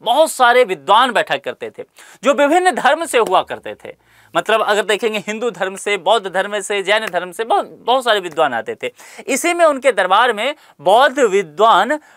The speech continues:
वसुबंधु की भी चर्चा की जाती है। तो यह प्रश्न पहले भी पूछा जा चुका है, बौद्ध विद्वान वसुबंधु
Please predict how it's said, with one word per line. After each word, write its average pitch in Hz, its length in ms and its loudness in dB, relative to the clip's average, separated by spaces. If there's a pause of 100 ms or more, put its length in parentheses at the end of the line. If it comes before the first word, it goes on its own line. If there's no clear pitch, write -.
(160)
वसुबंधु 262 1160 0
की 330 140 -2
भी 277 120 -2
चर्चा 180 320 0
की 156 140 -8
जाती 117 300 -6
है। 117 120 -12
तो - 340 -14
यह 339 260 4
प्रश्न 320 340 0
पहले 254 400 2
भी 277 140 -4
पूछा 220 400 -4
जा 247 140 2
चुका 240 280 -2
है, 262 160 2
बौद्ध 214 300 2
विद्वान 220 320 -2
वसुबंधु 208 640 -4